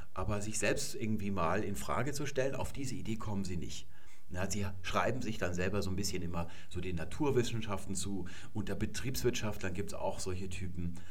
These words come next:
die dann sagen, dass das Unwetter ist ja kein Nichtwetter <laughs> zum Beispiel. Oder wir hatten die Stundenkilometer, gibt's einen Blog-Eintrag bei uns. Da kommen sie auf folgenden irrwitzigen Gedanken.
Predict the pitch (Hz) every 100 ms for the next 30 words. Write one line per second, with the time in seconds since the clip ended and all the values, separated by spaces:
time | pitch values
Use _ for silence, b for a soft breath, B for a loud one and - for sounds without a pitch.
0 | B 92 85 82 78 78 85 87 65 -
1 | - 87 - - 127 113 110 101 90 -
2 | 82 - 82 82 - 101 113 - 104 110
3 | 95 95 95 104 98 - - 104 101 110
4 | 104 98 107 104 B B B - 101 -
5 | 113 151 175 170 156 127 110 110 104 104
6 | 98 95 90 85 - 82 92 78 80 78
7 | 71 76 - B B B B B - 87
8 | 85 101 160 135 120 104 117 127 151 143
9 | 120 113 110 - 139 135 135 156 127 139
10 | 95 98 - 71